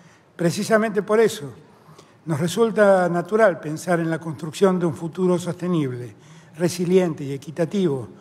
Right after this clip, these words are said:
como reza el lema de esta cumbre. No he venido a Los Ángeles a discutir cuándo debemos hacerlo. El momento es hoy.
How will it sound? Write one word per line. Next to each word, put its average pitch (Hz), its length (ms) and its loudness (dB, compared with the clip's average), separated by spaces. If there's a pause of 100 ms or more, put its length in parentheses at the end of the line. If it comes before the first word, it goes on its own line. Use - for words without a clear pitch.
(400)
como 143 260 -6
reza 190 380 4
el 165 140 0
lema 196 320 2
de 165 80 -4
esta 151 240 -8
cumbre. 110 400 -12 (1200)
No 196 120 6
he 220 80 8
venido 220 400 6
a 208 60 8
Los 202 180 0
Ángeles 208 680 2 (500)
a 156 80 0
discutir 170 600 2
cuándo 202 420 2
debemos 165 440 -2
hacerlo. 120 460 -16 (840)
El 160 120 2
momento 196 340 4
es - 180 -2
hoy. 113 240 -12